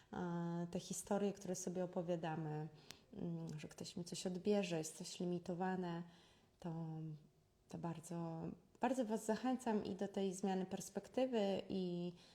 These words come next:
do zauważenia tego, do otulenia tego głosu, do bycia,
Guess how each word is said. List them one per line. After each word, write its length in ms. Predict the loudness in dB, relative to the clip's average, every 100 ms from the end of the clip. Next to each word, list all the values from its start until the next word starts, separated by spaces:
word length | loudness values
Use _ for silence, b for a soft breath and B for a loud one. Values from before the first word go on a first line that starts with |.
| B
do 60 | -2
zauważenia 720 | 0 2 4 6 6 6 4
tego, 260 | 2 2
do 160 | 4 4
otulenia 840 | 4 2 6 8 10 8 8 6 4
tego 220 | 2 0
głosu, 760 | 0 2 2 0 -4 -2 -2 -4 B B B
do 100 | -4
bycia, 760 | -2 -2 -2 0 0 -2 -2